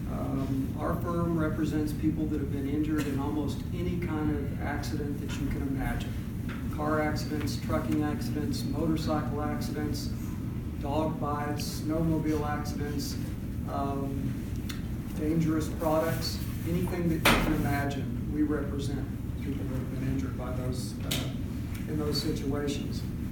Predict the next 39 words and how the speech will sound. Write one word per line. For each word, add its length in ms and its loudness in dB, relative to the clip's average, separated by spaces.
Um, 680 -2
there's 240 2
a 60 0
lot 440 4
of 120 2
different 300 0
topics 480 0
that 120 -2
I 100 0
could 180 -2
talk 260 0
to 60 0
you 140 0
about 320 -2
today 640 -2
regarding 500 0
personal 400 0
injury, 280 0
but 140 -2
we've 120 -2
got 160 2
a 60 2
limited 480 4
amount 300 0
of 120 -2
time, 300 -2
so 160 -2
I'm 120 -2
gonna 280 -2
try 220 -2
to 80 -2
keep 240 2
it 140 -2
to 200 -2
a, 380 -2
a 100 -4
very 260 -2
narrow, 520 0
uh, 260 0